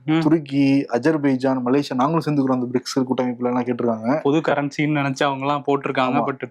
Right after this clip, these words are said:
Speaker 1: ட்ரம்ப் ஒரு செக் வைக்கிறாரு.
Speaker 2: ஐக்கிய அரபு அமீரகம்லாம் இருக்கு.
Speaker 1: ம்.
Speaker 2: இப்ப வந்து என்ன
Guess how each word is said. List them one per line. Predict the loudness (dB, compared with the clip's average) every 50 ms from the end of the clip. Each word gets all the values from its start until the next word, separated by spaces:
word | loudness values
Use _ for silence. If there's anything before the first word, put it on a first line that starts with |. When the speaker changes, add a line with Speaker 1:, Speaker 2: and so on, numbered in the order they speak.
| -2
Speaker 1:
ட்ரம்ப் | -2 -2 -2 -2
ஒரு | 0 0 0 0
செக் | -2 -4 -4 0 0
வைக்கிறாரு. | 0 0 0 -2 -4 -2 0
Speaker 2:
ஐக்கிய | 0 0 0 0 2 2 2 2 2
அரபு | 2 2 2 2 2 2
அமீரகம்லாம் | 0 0 0 0 0 0 0 0 2 2
இருக்கு. | 2 2 2 2 0 -2 -2 -2
Speaker 1:
ம். | -2 0 0 0 0
Speaker 2:
இப்ப | 0 0 0
வந்து | 0 4 4 4 4 4 2
என்ன | 2 0 0 0